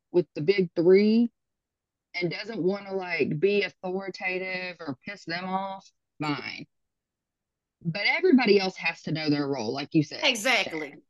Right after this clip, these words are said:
Speaker 1: Everybody
Speaker 2: Exactly.
Speaker 1: else has to know their role. There are other players on this <clears throat> team that cannot go from sitting their behinds on the bench for three games, not touching the floor, to all of a sudden being in the starting lineup. Number one, it's just not good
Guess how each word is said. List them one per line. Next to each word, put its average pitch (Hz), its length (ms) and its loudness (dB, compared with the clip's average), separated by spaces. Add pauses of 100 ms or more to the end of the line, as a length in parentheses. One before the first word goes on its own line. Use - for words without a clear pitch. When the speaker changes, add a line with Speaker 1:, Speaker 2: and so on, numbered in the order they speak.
(140)
Speaker 1:
Everybody 190 260 2
Speaker 2:
Exactly. 233 300 8
Speaker 1:
else 190 160 0
has 165 180 -8
to 160 140 -16
know 156 120 -8
their 147 200 2
role. 123 260 -2 (280)
There 220 200 0
are 262 100 -4 (140)
other 277 160 0
players 233 380 -2
on 202 180 -8
this 220 200 -4
<clears throat> - 40 -20
team 190 480 -6 (220)
that 180 160 0
cannot 233 440 0
go 202 280 2
from 170 220 -2
sitting 226 360 -2
their 220 180 4
behinds 196 480 -4
on 170 200 -8
the 147 80 -6
bench 175 720 -8 (440)
for 185 120 6
three 190 300 8
games, 202 480 0
not 180 260 -4
touching 208 320 -2
the 208 80 -6
floor, 180 460 6
to 185 120 -6
all 175 160 0
of 185 60 2
a 180 40 -2
sudden 170 300 -2
being 160 220 2
in 156 80 2
the 151 60 2
starting 143 340 -6
lineup. 127 160 -10 (360)
Number 240 280 2
one, 254 220 4
it's 220 120 -4
just - 160 -6
not 196 300 -2
good 175 360 -2